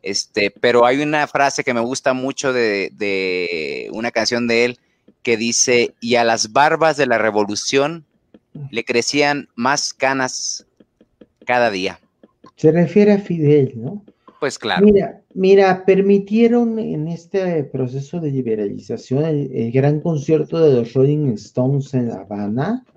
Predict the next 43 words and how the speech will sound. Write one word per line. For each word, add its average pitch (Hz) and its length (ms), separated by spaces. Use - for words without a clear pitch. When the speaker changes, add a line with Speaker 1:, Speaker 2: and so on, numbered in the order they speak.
Speaker 1:
Eso 135 280
fue 120 160
un 110 240
evento 101 300
histórico. 98 600
Speaker 2:
Sí, 156 340
que 156 60
está 147 240
en 170 140
Netflix 160 800
la 113 200
película. 117 760
Ah, - 240
Speaker 1:
Ajá. 185 100
Speaker 2:
o 180 60
el 180 100
video, 175 640
yo 156 80
ya 160 240
la 139 140
vi. 120 280
Y 143 140
Speaker 1:
Pero 151 140
Speaker 2:
el - 20
de 151 60
Speaker 1:
está 185 100
el - 60
Speaker 2:
Juanes, 233 100
Speaker 1:
concierto, 190 680
eh, 160 180
eh, 131 280
eh, 127 260
Speaker 2:
el 151 120
de 160 120
Juanes 202 400
y - 60
Speaker 1:
sí, 190 100
por 170 140
favor, 107 220
Speaker 2:
Miguel 170 120
Speaker 1:
eh, 139 140
Speaker 2:
Bosé 160 260
Speaker 1:
eh, 160 360